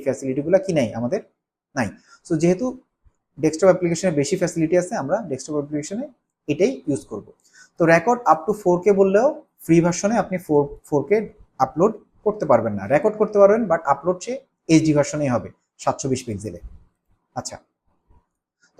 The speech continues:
আমার ভিডিও, আহ, সফটওয়্যারটা ইনস্টল করা আছে, আমি সফটওয়্যারটা ওপেন করলাম। ওপেন করার পরে আমার বেশ কিছু অপশন এখানে আমাকে দেখাবে। একটা হচ্ছে আমি স্ক্রিনটা,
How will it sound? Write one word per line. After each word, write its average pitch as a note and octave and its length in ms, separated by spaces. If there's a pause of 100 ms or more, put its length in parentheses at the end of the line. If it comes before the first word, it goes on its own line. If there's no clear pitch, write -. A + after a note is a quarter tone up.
আমার D#3+ 160
ভিডিও, D#3 180 (160)
আহ, B2+ 260 (300)
সফটওয়্যারটা E3 340 (100)
ইনস্টল D#3 320
করা D3+ 220
আছে, G#3 160 (140)
আমি B2+ 120 (540)
সফটওয়্যারটা C3+ 360 (260)
ওপেন C#3+ 240
করলাম। D3 220 (600)
ওপেন G#3 220
করার G#3 200
পরে G#3+ 180
আমার E3+ 220
বেশ D3+ 180
কিছু D#3+ 180 (240)
অপশন A#2 260
এখানে C#3 200
আমাকে C3 220
দেখাবে। D3 280 (220)
একটা - 140
হচ্ছে C#3+ 200
আমি E3+ 100 (500)
স্ক্রিনটা, G3 420